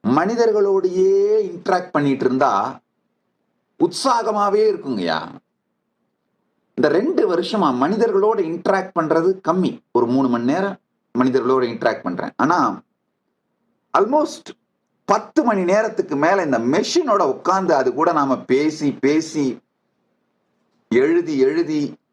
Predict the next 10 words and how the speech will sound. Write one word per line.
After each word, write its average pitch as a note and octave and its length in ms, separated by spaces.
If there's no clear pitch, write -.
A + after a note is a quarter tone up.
இந்த A2 240
புக்ஸஸ், - 440
ட்ரெடிஷனல் B2+ 680
ஸ்கிரிப்சர்ஸ், - 680
லிட்ரேச்சர்ஸ், - 800
பாரம்பரிய A2 800
நூல்கள், A2 680
ஆன்மீக A2+ 500
புத்தகங்கள், A2 540
இதோட G2 320